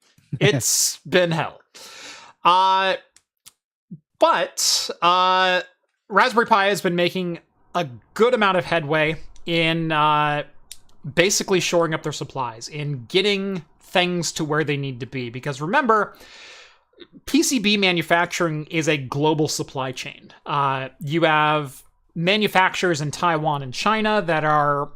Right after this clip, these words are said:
Speaker 2: are actually making individual components, whether it's resistors, capacitors, diodes, et cetera, whether it's the P C B substrate, whether it's the raw materials, the copper, the silicon, the,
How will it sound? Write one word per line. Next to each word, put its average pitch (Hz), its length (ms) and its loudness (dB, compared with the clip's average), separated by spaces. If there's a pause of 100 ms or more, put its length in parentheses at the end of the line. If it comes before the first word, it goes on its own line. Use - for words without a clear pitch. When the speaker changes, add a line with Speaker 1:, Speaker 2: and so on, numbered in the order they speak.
Speaker 2:
are 160 180 0
actually 170 380 0
making 160 380 -4
individual 156 520 -4
components, 196 680 -2
whether 156 280 0
it's - 580 -8 (560)
resistors, 196 580 2
capacitors, 180 840 0
diodes, 175 840 2
et 175 100 -8
cetera, 180 540 0
whether 170 280 2
it's 165 140 -4
the 160 100 -8
P 208 200 -8
C 196 200 -4
B 175 160 -4
substrate, 180 600 -2
whether 175 220 0
it's 175 140 -4
the 175 100 0
raw 170 280 2
materials, 175 720 0
the 135 100 -8
copper, 175 580 0
the 123 80 -10
silicon, 160 640 -2
the, 139 280 -4